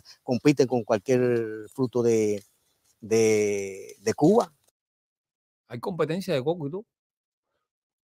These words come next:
Speaker 1: O incluso con lo de Baracoa.
Speaker 2: Mejor que los cocos de Baracoa. Parece que el coco de Baracoa hasta ahora era como una cosa. Yo no sabía eso, compadre. El coco de Baracoa ha tenido como, oye, en Cuba, ¿no? El mejor coco de Cuba es de Baracoa. Que, o sea, las discusiones esas de nosotros los guajiros, sobre todo la gente cuando estamos en pre,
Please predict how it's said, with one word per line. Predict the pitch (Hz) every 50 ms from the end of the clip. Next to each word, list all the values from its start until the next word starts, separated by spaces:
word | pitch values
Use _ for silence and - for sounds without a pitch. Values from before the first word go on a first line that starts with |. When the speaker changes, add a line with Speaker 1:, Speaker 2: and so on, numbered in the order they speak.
| _ _ _ _ _ _ 113
Speaker 1:
O | 117 110
incluso | 107 107 95 - 135 123 143 131
con | 135
lo | 135 127
de | 123 117
Baracoa. | 113 113 110 104 - 147 175 208 190 - - _ _ _ _ _ _ _ _ _ _ _ _ _
Speaker 2:
Mejor | 110 110 110 117 151 175 143
que | - 143
los | 127 117
cocos | - 151 151 151 143
de | 135
Baracoa. | 127 127 131 143 143 131
Parece | 123 127 135 135 165
que | 165 156
el | 135
coco | - 160 165 185
de | 160
Baracoa | 151 143 143 139 165 180
hasta | 160 - 151
ahora | 147 160 175 180
era | 175 175
como | 156 147 139
una | 147 165 170 156 147
cosa. | 151 175 160 151 135
Yo | 139
no | 170 165
sabía | 180 180 185 180 180
eso, | 202 180 165
compadre. | 135 127 135 175 143 110
El | 98 98 -
coco | - 156 - 208
de | 180
Baracoa | 151 139 135 156 196
ha | 196 175
tenido | 156 170 170 156 127
como, | 120 127 110 110 113 107 _
oye, | 165 202 226 214 202
en | 185 160
Cuba, | 170 247 240 202 175 190
¿no? | 214 214
El | 208 190
mejor | 196 214 220 220 170
coco | 240 247 226 226
de |
Cuba | 208 247 247 240 208
es | 214
de | 208 233
Baracoa. | 226 214 196 240 277 285 240 202 180 170
Que, | 135 120
o | 123 - _ _ _ _ _ _ _
sea, | _ 190
las | 208 196
discusiones | 170 156 - 156 143 196 202 208 214
esas | 196 208
de | 185
nosotros | 170 160 190 202 208
los | 190 160
guajiros, | 160 160 180 226 185 143
sobre | - 156 147 143
todo | 139 165 202 202
la | 175
gente | 180 202 202
cuando | 175 151 139
estamos | - 165 185 185 165
en | 139 120
pre, | - 165 190 190